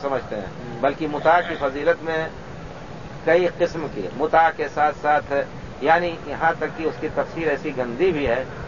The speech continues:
کہ چھوٹی بچی کے ساتھ جو دو سال، چار سال کی ہو، اس کے ساتھ بھی متاع کرنے کا بیان ان کی کتابوں میں، میرے پاس وہ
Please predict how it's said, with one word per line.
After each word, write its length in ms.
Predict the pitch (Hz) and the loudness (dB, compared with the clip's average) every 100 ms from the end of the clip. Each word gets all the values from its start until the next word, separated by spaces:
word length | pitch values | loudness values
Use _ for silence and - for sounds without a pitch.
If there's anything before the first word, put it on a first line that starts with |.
| - | -8
کہ 80 | 156 - | -6 0
چھوٹی 320 | 180 175 180 | 2 2 2
بچی 300 | 156 151 175 165 | 0 -2 -4 0
کے 120 | 151 135 | 0 0
ساتھ 260 | 131 131 120 | 2 2 0
جو 320 | 131 175 175 170 127 | 2 6 6 4 2
دو 160 | 151 151 | 0 2
سال، 200 | 143 139 - | 2 0 2
چار 180 | 143 147 - | 2 2 0
سال 200 | 139 131 113 | -2 -2 -4
کی 120 | 120 | -2
ہو، 180 | 123 151 - - - | 0 0 -4 -8 -4
اس 120 | 156 | -2
کے 120 | - 156 | 2 4
ساتھ 280 | 139 139 120 | 6 4 2
بھی 120 | 135 | -4
متاع 300 | 131 123 127 127 | -2 2 2 2
کرنے 300 | 120 123 123 | -4 -4 -6
کا 180 | 127 127 127 | 0 0 0
بیان 420 | 113 117 127 135 135 | 0 0 0 -2 -4
ان 60 | 139 | -8
کی 80 | 139 123 | -6 -6
کتابوں 340 | 113 123 131 131 | -2 0 0 -2
میں، 80 | 139 | -2
میرے 140 | 127 123 | -2 -2
پاس 180 | 120 | -2
وہ 60 | 123 | -4